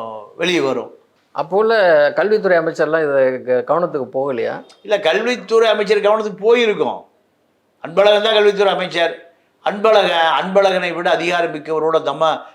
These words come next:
Speaker 1: அ, தொடர்புல இருந்து அன்பழகன் என்ன பண்ணுவார்?
Speaker 2: அந்த அதிகாரம், அதிகாரம்னு சொல்றீங்களா சார்? அதிகாரம் மிக்க தலைவர்.
Speaker 1: அதாவது ஆ-, ஆளுநர் மாளிகை தான் எல்லாரும் கையை காமிக்கிறாங்க. ராஜகோபால் ஐ ஏ எஸ், அ, ப-, ப-, பன்வரிலால் புரோஹித்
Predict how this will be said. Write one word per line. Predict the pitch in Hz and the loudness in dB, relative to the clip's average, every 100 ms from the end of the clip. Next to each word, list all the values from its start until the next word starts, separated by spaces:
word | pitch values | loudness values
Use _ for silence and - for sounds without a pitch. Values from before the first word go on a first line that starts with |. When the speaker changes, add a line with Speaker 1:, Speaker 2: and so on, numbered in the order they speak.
| _ | _
Speaker 1:
அ, | 151 | -2
தொடர்புல | 147 170 175 160 | 0 -2 -2 -2
இருந்து | 160 180 | 0 0
அன்பழகன் | 160 190 | 0 2
என்ன | 170 135 120 | 2 0 -4
பண்ணுவார்? | 107 98 - _ _ | -10 -18 -20 _ _
Speaker 2:
அந்த | 147 151 | -4 -2
அதிகாரம், | 175 214 208 180 151 | 0 0 -2 -2 -2
அதிகாரம்னு | 160 175 160 151 | 0 0 -2 -4
சொல்றீங்களா | 143 127 117 113 | -10 -10 -8 -8
சார்? | 120 117 | -8 -8
அதிகாரம் | 127 143 147 135 | -4 -2 -2 -4
மிக்க | 135 131 139 127 113 | -8 -4 -4 -2 -6
தலைவர். | 127 127 110 | -6 -2 0
Speaker 1:
அதாவது | 123 151 156 139 | 2 2 2 0
ஆ-, | 104 110 123 | -2 -2 0
ஆளுநர் | 107 123 156 165 170 165 143 | 0 2 2 2 0 -2 -2
மாளிகை | 135 143 131 131 | -4 -4 -4 -6
தான் | 147 | -8
எல்லாரும் | 147 123 135 | -8 -4 -6
கையை | 120 123 | -6 -10
காமிக்கிறாங்க. | 110 110 92 104 95 _ _ _ _ _ - | -10 -14 -18 -20 -20 _ _ _ _ _ -4
ராஜகோபால் | 127 147 156 147 139 | -2 0 2 2 2
ஐ | 131 131 | 0 0
ஏ | 139 | -2
எஸ், | 135 156 185 156 - - - | -2 -4 -4 -4 -6 -18 -10
அ, | 135 | -6
ப-, | 123 120 113 | -4 -4 -6
ப-, | 113 113 107 | -8 -12 -10
பன்வரிலால் | - 156 160 147 143 120 | -10 -4 -2 0 -2 -2
புரோஹித் | 131 127 110 _ | -6 -6 -8 _